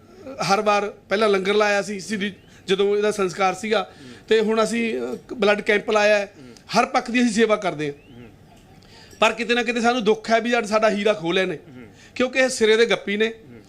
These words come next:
Speaker 1: ਇਹਨਾਂ ਨੇ ਕੇਕ ਕੱਟਣੇ ਤੇ ਵਿਆਹ ਕਰਾਉਣ ਤੋਂ ਸਿਵਾ ਕੰਮ ਹੀ ਨਹੀਂ।
Speaker 2: ਹੂੰ।
Speaker 1: ਪੰਜਾਬ 'ਚ
Speaker 2: ਕਹਿੰਦੇ
Speaker 1: ਕੀਤਾ ਕੀ?
Speaker 2: ਸਰਕਾਰ ਦੀਆਂ ਨਲਾਇਕੀਆਂ ਰਹੀਆਂ, ਉਦੋਂ ਸਿਕਿਉਰਿਟੀ ਘਟਾਈ ਗਈ, ਉਸੇ ਕਰਕੇ ਅੱਜ ਹੀਰਾ ਇੱਥੇ ਹੀ
Speaker 1: ਹਾਂ, ਸ਼ਰੇਆਮ ਇਹੀ, ਇਹੀ ਕਾਰਨ ਇਹੀ ਹੋ ਸਕਦਾ ਹੈ, ਇਹੀ ਸਿਆਸਤ ਹੈ। ਜੇ ਆਪਾਂ ਸੋਚੀਏ ਵੀ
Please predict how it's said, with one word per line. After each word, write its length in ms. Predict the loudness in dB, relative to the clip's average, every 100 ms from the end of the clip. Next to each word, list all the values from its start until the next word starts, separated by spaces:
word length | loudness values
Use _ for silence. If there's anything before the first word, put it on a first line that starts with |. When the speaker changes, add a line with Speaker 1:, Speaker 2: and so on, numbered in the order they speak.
| -2
Speaker 1:
ਇਹਨਾਂ 260 | 0 2 0
ਨੇ 100 | -2
ਕੇਕ 360 | 0 4 4
ਕੱਟਣੇ 280 | 0 -4 -2
ਤੇ 120 | 0
ਵਿਆਹ 260 | 2 4 2
ਕਰਾਉਣ 220 | 0 -4
ਤੋਂ 120 | -4
ਸਿਵਾ 200 | -4 -2
ਕੰਮ 240 | -2 -2 -2
ਹੀ 80 | -2
ਨਹੀਂ। 120 | -4
Speaker 2:
ਹੂੰ। 280 | -12 -8 -2
Speaker 1:
ਪੰਜਾਬ 320 | 0 2 0
'ਚ 80 | -4
Speaker 2:
ਕਹਿੰਦੇ 140 | -6
Speaker 1:
ਕੀਤਾ 140 | -2
ਕੀ? 140 | -4 -6
Speaker 2:
ਸਰਕਾਰ 380 | -18 -12 -6 -6
ਦੀਆਂ 240 | -6 -4
ਨਲਾਇਕੀਆਂ 520 | -2 0 -2 -2 -2 -2
ਰਹੀਆਂ, 240 | -2 -2
ਉਦੋਂ 180 | -4 -4
ਸਿਕਿਉਰਿਟੀ 480 | -6 -6 -4 -8 -4
ਘਟਾਈ 240 | -4 -4
ਗਈ, 100 | -4
ਉਸੇ 240 | -6 -6
ਕਰਕੇ 280 | -6 -6 -6
ਅੱਜ 120 | -8
ਹੀਰਾ 300 | -6 -6 -4
ਇੱਥੇ 240 | -6 -6 -6
ਹੀ 60 |
Speaker 1:
ਹਾਂ, 600 | -2 0 0 -2 -8 -20 -20 -20 -20 -8
ਸ਼ਰੇਆਮ 420 | 0 2 2 2
ਇਹੀ, 320 | 0 2 0
ਇਹੀ 180 | 0 -2 -6 _
ਕਾਰਨ 320 | 2 2 2
ਇਹੀ 160 | 0 0
ਹੋ 80 | -2
ਸਕਦਾ 280 | -4 -8 -10
ਹੈ, 100 | -14 -8 0
ਇਹੀ 200 | 2 2
ਸਿਆਸਤ 420 | 2 0 0 -4
ਹੈ। 280 | -4 -6 -12 -12 -2
ਜੇ 100 | -2
ਆਪਾਂ 140 | 0
ਸੋਚੀਏ 340 | -2 -2 -2
ਵੀ 200 | -2 -4